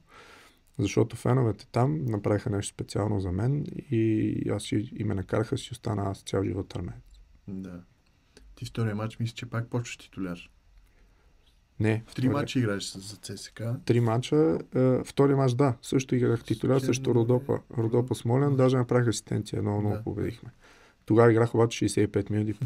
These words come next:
Speaker 1: при, при Стойчо Младенов и тогава имаше много интересно заглавие, когато излезна информацията за, за Ливърпул и пишеше едно заглавие във вестника: "Сто и пет минути, е, за Ливърпул".
Speaker 2: <laughs>
Speaker 1: Което беше, нали,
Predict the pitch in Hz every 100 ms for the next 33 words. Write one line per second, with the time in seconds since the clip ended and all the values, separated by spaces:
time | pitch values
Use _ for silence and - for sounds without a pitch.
0 | - - 101 98 98 98 107 - 101 98
1 | - 107 - - 98 101 117 - 113 117
2 | 117 117 113 110 113 110 - 110 117 104
3 | 101 104 113 117 - - - - _ _
4 | - 107 - 104 107 107 107 101 98 104
5 | 95 107 104 101 - 98 98 98 95 95
6 | 101 98 120 123 - 131 113 123 117 -
7 | 117 107 113 - 113 107 104 107 107 101
8 | 101 113 123 120 - - 123 123 123 120
9 | 117 113 113 127 131 - - - _ _
10 | - 110 110 107 107 107 110 - 107 101
11 | 101 95 - 131 _ _ _ _ - 127
12 | 120 _ _ - - _ - 127 123 123
13 | 131 127 120 131